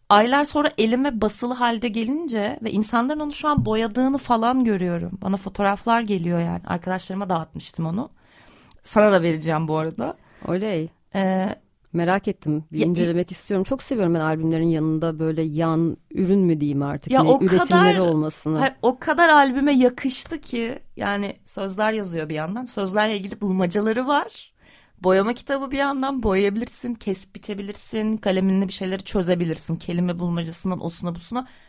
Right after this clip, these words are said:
Speaker 1: bir sürü şey var. Ve çok ince eleyip sık dokudum yani onu. Bütün metinleri ben yazdım. Bütün illüstrasyonları biz birlikte düşündük sevgili Fam ve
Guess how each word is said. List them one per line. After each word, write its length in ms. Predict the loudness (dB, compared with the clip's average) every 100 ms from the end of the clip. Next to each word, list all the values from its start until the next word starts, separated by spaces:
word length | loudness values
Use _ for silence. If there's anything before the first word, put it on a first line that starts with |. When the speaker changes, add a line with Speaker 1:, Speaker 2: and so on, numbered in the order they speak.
| -20 -10
Speaker 1:
bir 300 | 0 2 2
sürü 340 | 0 -2 -4
şey 300 | -4 -4 -2
var. 380 | -4 -6 -8 -20 _ _ _ _ _ -20 _ -6
Ve 80 | 2
çok 220 | 2 4
ince 280 | 2 4 2
eleyip 300 | 0 -4 -8
sık 260 | -12 -12
dokudum 420 | -12 -12 -12 -10
yani 260 | -8 -8 -8
onu. 480 | -8 -8 -10 -12 -16 -18
Bütün 300 | -16 -8 -2
metinleri 520 | -2 -2 -4 -4 -2
ben 200 | 0 0
yazdım. 640 | 0 -2 -4 -8 -6 -6
Bütün 180 | -4 -2
illüstrasyonları 720 | -2 -2 -2 -2 -4 -6 -8
biz 140 | -8 -6
birlikte 360 | -8 -8 -8
düşündük 320 | -6 -8 -8
sevgili 320 | -6 -6 -6 -8
Fam 340 | -4 -4 -4
ve 140 | -8